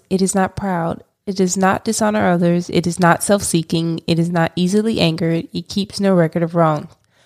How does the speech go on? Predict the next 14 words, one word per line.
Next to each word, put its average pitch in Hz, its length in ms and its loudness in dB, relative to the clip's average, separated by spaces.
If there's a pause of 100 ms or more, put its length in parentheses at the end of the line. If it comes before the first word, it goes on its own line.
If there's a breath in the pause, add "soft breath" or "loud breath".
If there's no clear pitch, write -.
(200)
Love 190 220 4
does 208 180 0
not 202 220 0
delight 175 480 2
in 233 140 -2
evil, 185 320 0
but 170 180 -2
rejoices 165 540 -2
with 170 140 0
the 165 60 -6
truth. - 380 -8 (400 soft breath)
It 190 180 -2
always 190 320 4
protects, 190 580 0